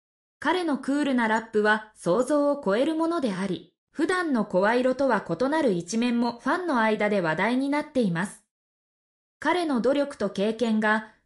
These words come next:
彼のラップに反映されていることは間違いありません。三位、神宮寺勇太、ナンバーアンダーラインアイ、六十一票、十パーセント。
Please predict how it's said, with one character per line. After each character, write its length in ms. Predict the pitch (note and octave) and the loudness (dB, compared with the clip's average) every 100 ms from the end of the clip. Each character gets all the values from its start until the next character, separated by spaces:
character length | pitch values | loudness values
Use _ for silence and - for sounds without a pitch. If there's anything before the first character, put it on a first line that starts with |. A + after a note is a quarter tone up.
| - | -4
彼 240 | C4+ E4 | 0 2
の 160 | B3+ F3 | 0 0
ラ 140 | E3+ | -2
ッ 80 | - | -2
プ 100 | A#3 | 0
に 160 | A#3+ | 0
反 280 | A3 F3 B3 | 0 0 0
映 140 | C#4+ D4+ | 0 -2
さ 160 | D4+ | 0
れ 100 | D4+ | 0
て 200 | D#4 D4 | 0 -2
い 20 | |
る 100 | D4 | -2
こ 140 | D4 C#4 | -2 -2
と 140 | C#4+ | 2
は 240 | C4 A3+ - | 2 0 -2
間 140 | E3 | -4
違 400 | - B3 C#4+ E4 | -4 -4 -2 0
い 40 | G#3 | 0
あ 80 | |
り 120 | E3+ F#3+ | 0 0
ま 100 | G3+ | -2
せ 180 | G#3 | -2
ん。 120 | G3+ - _ _ _ _ _ _ _ _ _ | -4 -6 _ _ _ _ _ _ _ _ _
三 420 | _ C4+ E4+ E4+ B3+ | _ -4 -4 -2 -4
位、 200 | - _ - | -4 _ -8
神 240 | F#3 C#4 | -2 0
宮 180 | D4+ D#4 | 0 -2
寺 120 | C#4 | -2
勇 180 | D4 D4+ | -2 -2
太、 140 | C#4+ - - _ _ | -2 -4 -6 _ _
ナ 180 | G3 C#4 | -2 0
ン 100 | E4 | 0
バ 220 | C#4 A3+ | 0 0
ー 0 | |
ア 80 | B3 | 0
ン 100 | D4 | 0
ダ 160 | D4+ D#4 | 0 0
ー 40 | |
ラ 120 | D4 | 0
イ 160 | A#3 G3 | 0 0
ン 60 | F3 | -2
ア 120 | G3+ B3+ | -2 -2
イ、 180 | A#3+ - - | -2 -10 -4
六 320 | D#3+ D#3+ C#4 | -4 -2 -2
十 220 | F4 E4+ | 0 2
一 240 | E4+ - C4+ | 0 0 0
票、 300 | A3 - - _ - | 0 0 -6 _ -4
十 160 | E3+ | -4
パ 300 | E3 - D4 | -2 -2 -2
ー 40 | D#4 | 0
セ 160 | D#4+ | -2
ン 80 | D4+ | -4
ト。 320 | - E3+ - | -4 -6 -6